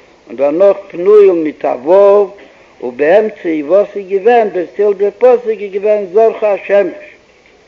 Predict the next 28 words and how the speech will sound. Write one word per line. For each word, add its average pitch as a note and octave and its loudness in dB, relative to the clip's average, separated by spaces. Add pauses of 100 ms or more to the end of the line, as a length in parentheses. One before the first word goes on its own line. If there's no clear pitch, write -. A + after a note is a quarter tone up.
(920)
און A#2 -12
ער A#2 -8
זאגט G3+ 0
מיר F#3 -4
ווייטער, A#3 0
בשעת G3 -6 (260)
שטייט G#3 -4
דער F3 -2
יוד, G3 -6 (160)
מיט D3+ -10
דער E3 -2
יוד F#3+ -6 (120)
פנינה. C#3 -12 (640)
באווייסט D#3+ -2
דאס F3 -6
אויף D#3+ -6
דער D#3 -2
ענין F#3 -6 (100)
פון D#3 -6
ניסתר F#3+ -8 (120)
און B2+ -10
נעלם, F3+ 2 (1120)
אז - -8
זי A#2+ -12
טאקע G3+ 0
געווען, F#3 0
דער F3 0
ניצחון F#3 -4